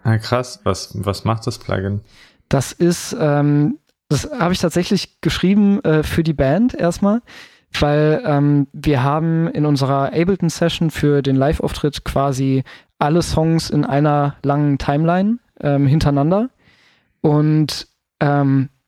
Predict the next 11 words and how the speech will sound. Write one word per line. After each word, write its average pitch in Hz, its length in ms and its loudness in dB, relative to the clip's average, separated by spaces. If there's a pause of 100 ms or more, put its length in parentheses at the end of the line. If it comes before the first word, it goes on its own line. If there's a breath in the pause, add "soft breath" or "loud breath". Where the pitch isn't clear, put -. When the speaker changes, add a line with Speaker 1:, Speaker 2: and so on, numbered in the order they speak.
(480)
Speaker 2:
ich - 140 0
fand's 175 180 0
ein 185 80 2
bisschen 165 200 0
anstrengend, 165 500 0
quasi 147 300 0
für - 160 -2
jedes 160 380 2
Set, - 300 -4 (480 soft breath)
äh, 147 340 2
diese, 143 460 2